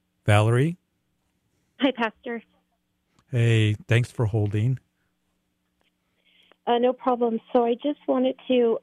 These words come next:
Speaker 2: um, ask for prayer, uh, for my husband, Mike, and, uh, specifically for my marriage. Um, we've been having some, um,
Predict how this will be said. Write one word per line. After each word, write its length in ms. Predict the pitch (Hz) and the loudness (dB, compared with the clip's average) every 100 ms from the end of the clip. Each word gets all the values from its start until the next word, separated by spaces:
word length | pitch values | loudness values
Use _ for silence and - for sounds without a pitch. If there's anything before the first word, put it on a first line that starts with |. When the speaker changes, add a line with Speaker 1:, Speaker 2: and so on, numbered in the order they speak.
| - | -4
Speaker 2:
um, 320 | 214 208 214 214 | -4 -4 -6 -4
ask 180 | 233 - - | -6 -6 -4
for 140 | 233 | -2
prayer, 560 | 226 - 220 240 233 220 - - | -2 -4 0 0 -2 -8 -16 -12
uh, 220 | 214 214 202 - | -6 -6 -6 -4
for 120 | 226 | -2
my 160 | 214 208 | -4 -4
husband, 540 | 226 220 - 226 220 | -4 -6 -6 -2 0
Mike, 340 | 214 220 220 - _ _ _ _ - | -2 -2 -4 -8 _ _ _ _ -8
and, 360 | 220 214 208 - | -4 -2 -4 -4
uh, 220 | 208 202 - | -4 -6 -4
specifically 720 | 214 - 226 233 - 226 214 | -6 -4 -2 -2 0 -2 -2
for 100 | - | -6
my 160 | 214 202 | -4 -2
marriage. 480 | 208 220 220 220 214 - - _ _ _ _ _ _ | -2 -2 -2 -4 -6 -18 -20 _ _ _ _ _ _
Um, 460 | 233 220 196 185 190 _ _ _ _ _ _ _ _ _ | -4 -2 -2 -6 -12 _ _ _ _ _ _ _ _ _
we've 200 | - 220 | -2 0
been 200 | 233 220 | 0 0
having 420 | 226 226 214 220 226 - | 0 -2 0 -2 -4 -4
some, 320 | 214 202 202 | -2 -2 -4
um, 460 | - 202 196 190 | -4 -4 -2 -4